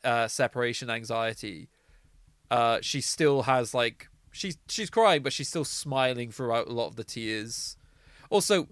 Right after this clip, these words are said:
we, we commented on it before the recording, but I think we have to go back to the I M D B de-,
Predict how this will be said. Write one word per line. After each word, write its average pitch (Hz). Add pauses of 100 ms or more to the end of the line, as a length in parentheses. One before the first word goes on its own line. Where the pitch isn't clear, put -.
(500)
we, 170
we 180
commented 202
on 170
it 147
before 135
the 131
recording, 127
but 156 (180)
I 143
think 160
we 160
have 160
to 151
go 143
back 135
to -
the 127
I 127
M 120
D 120
B 113
de-, 110